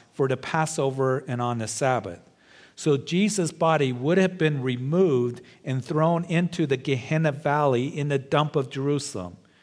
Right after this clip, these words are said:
where they burned the trash. And then the dogs and the jackals would come and feed off of what was there. That's what the possibility is here. We know that, remember in the book of Acts, that in chapter fourteen of Acts,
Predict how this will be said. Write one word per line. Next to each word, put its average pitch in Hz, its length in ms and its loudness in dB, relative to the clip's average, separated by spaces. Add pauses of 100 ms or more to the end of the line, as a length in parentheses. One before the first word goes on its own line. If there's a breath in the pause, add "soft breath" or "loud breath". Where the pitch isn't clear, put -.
(300 soft breath)
where 139 140 4
they 135 120 2
burned 147 320 0
the 135 80 -2
trash. 104 680 -4 (320 loud breath)
And 127 140 -4
then 131 120 0
the 127 100 -2
dogs 123 440 -2
and 123 120 -8
the 117 60 -8
jackals 120 680 -6
would 107 180 -10
come 101 420 -6 (340 loud breath)
and 107 420 -6
feed 135 240 -4
off 104 280 -4
of 98 100 -6
what 104 220 -4
was 101 240 -8
there. 101 340 -6 (140)
That's 147 320 0
what 139 320 -2 (720 soft breath)
the - 100 -2
possibility 131 920 -2
is 98 140 -6
here. 90 360 -12 (880 soft breath)
We 143 100 2
know 143 260 2
that, 139 260 0
remember 139 480 2
in 135 180 -4
the 120 80 -2
book 131 220 -4
of 120 160 -4
Acts, 113 560 -2
that 110 160 -4
in 107 120 -6
chapter 120 380 -4
fourteen 123 540 -6
of 107 160 -8
Acts, 92 400 -8